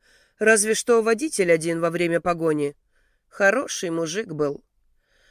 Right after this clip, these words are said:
Воспользовавшись поводом, они все умолкли. Каждому хотелось не трепаться о пустяках, а попробовать воссоздать в воображении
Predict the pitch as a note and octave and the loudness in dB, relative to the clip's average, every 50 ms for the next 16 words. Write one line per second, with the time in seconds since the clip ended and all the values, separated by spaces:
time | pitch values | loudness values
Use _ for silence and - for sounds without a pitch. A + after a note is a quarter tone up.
0 | _ _ _ - G3 G#3 G#3+ - - C#4 D4+ D4+ C4+ A#3+ C4 A#3+ A#3+ A3 - - | _ _ _ -6 0 0 0 0 0 0 0 0 2 0 2 2 2 0 0 -4
1 | A#3 - - - B3+ C4 C4 B3 A#3 F#3+ G3+ F#3 - - F3 F3+ G3+ A3 - - | -4 -4 -4 0 2 2 2 2 2 0 0 -2 -2 -2 -4 -2 -2 -4 -6 -6
2 | - F#3+ F#3+ F#3 F3 E3 D3 C#3 C3+ - - C#3+ C#3+ - _ _ _ _ _ _ | -6 -4 -4 -4 -2 -4 -4 -4 -6 -8 -10 -12 -12 -12 _ _ _ _ _ _
3 | _ _ _ _ _ - - A3 A#3 G#3+ G3 G3 G3 F#3+ F#3 - - F3+ - - | _ _ _ _ _ -2 0 2 2 2 0 -2 -2 -2 -2 0 -2 -2 0 0
4 | G3+ F#3+ F#3 F3+ - G3 F#3+ F3+ - F#3+ G3 F#3 - A3 G#3+ - - - D#3+ D#3 | 0 0 0 -2 -2 -2 -2 -2 -2 -2 -4 -2 -2 -2 -2 -2 0 0 0 -2
5 | D#3 - E3 - - - F3+ - - B3 B3 G3 - _ - - - - - _ | -2 -4 -8 -8 -6 -8 -8 -2 0 0 0 0 -4 _ -20 -20 -20 -20 -16 _
6 | - F#3 - - G3 F3+ - B3 C#4+ B3 B3 A#3 G#3+ G#3+ - F3+ F3+ F#3+ - - | -8 -4 0 0 0 0 0 -2 0 0 0 2 2 2 0 0 -2 0 2 2
7 | - G3+ G3 F3+ F3 F3+ A#3+ B3+ B3+ - F3 E3+ F3 F#3 F3+ F3 D#3+ E3+ F3 E3+ | 2 2 0 -2 -2 -2 0 0 0 -2 -4 -4 -2 0 0 0 0 0 0 0
8 | E3 A3+ C#4 C4 A3 F#3 E3+ D#3+ D#3 | -2 -4 -4 -2 -2 0 0 0 -2